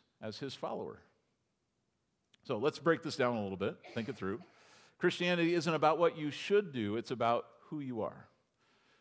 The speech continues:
So some people will, they'll,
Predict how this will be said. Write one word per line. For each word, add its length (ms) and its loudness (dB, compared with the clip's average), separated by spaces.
So 120 0
some 220 2
people 420 4
will, 480 4
they'll, 240 4